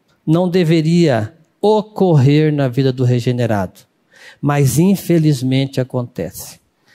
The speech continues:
Isso aqui foi uma, um debatezinho que nós tivemos lá nos Arautos, porque pensa, meu irmão, nessa pandemia, quando você ficou longe da igreja dois anos,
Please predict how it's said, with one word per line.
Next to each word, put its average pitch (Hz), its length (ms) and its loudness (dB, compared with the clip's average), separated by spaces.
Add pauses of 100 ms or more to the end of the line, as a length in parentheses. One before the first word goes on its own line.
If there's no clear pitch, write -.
(120)
Isso - 120 -2
aqui 131 120 -4
foi 170 240 -2
uma, 151 560 -2 (540)
um 135 80 -4
debatezinho 143 640 -2
que 135 60 -2
nós 135 100 0
tivemos 131 400 0
lá 131 140 0
nos 127 180 0
Arautos, 110 640 -2 (140)
porque 127 720 -2 (2750)
pensa, 175 360 0
meu 131 120 2
irmão, 123 560 -2 (800)
nessa 151 240 0
pandemia, 156 680 0
quando 151 240 -2
você 147 260 0
ficou - 240 -4
longe 143 380 2
da 135 80 2
igreja 127 400 0
dois 139 360 0
anos, 113 460 -4